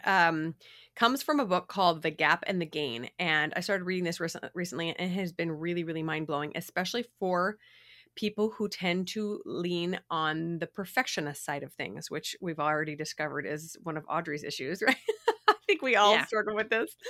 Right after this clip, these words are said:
Speaker 2: I know.
Speaker 1: Um,
Speaker 2: You explained this concept to me, and I was like, "Yeah, Bonnie, that's not possible." So
Speaker 1: <laughs>
Speaker 2: we'll just go ahead and move on. <laughs>
Speaker 1: It's a really awesome concept. Just to explain it really quickly, uh, many of us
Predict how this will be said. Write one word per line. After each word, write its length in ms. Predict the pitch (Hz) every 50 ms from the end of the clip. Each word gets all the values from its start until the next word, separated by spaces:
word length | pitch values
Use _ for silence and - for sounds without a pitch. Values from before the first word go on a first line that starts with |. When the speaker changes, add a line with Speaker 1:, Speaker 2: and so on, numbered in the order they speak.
| - - - - - - -
Speaker 2:
I 140 | 202 208 202
know. 80 | 202 185
Speaker 1:
Um, 100 | 285 277
Speaker 2:
You 80 | 269
explained 380 | 285 254 - - 277 285 285 269
this 120 | 262 247
concept 440 | - 302 240 240 - - 226 - -
to 80 | - 269
me, 160 | 262 220 214
and 80 | 208 202
I 120 | 202 190
was 160 | 185 196 -
like, 200 | - 208 202 -
"Yeah, 100 | 311 311
Bonnie, 240 | 226 233 233 226 226
that's 200 | 214 220 220 -
not 100 | 190 -
possible." 500 | - 180 156 175 - - - - - - -
So 260 | _ - - - -
Speaker 1:
<laughs> 540 | - 427 - - - 523 - - 523 - - - 466 - - 539 453 - - - 427
Speaker 2:
we'll 100 | 220 214
just 260 | 196 - 185 - -
go 100 | - 190
ahead 220 | 202 226 185 185 180
and 100 | 208 220
move 200 | 220 196 185 190
on. 220 | 160 156 - - -
<laughs> 60 | - - 180 - - - - - 480 466
Speaker 1:
It's 140 | - 247
a 140 | 381 381 359
really 320 | 320 330 330 330 339 330 -
awesome 280 | 277 311 - 285 277
concept. 340 | - 294 247 254 - 226 -
Just 160 | 294 330 -
to 40 | 339
explain 260 | 320 - - 294 277
it 60 | 254
really 180 | 220 240 240 247
quickly, 440 | 240 - 247 220 214 214 196 196 202 - - - - -
uh, 160 | - 233 - -
many 380 | 233 240 262 269 302 330 330 285
of 140 | 277 240
us 260 | 233 208 226 226 -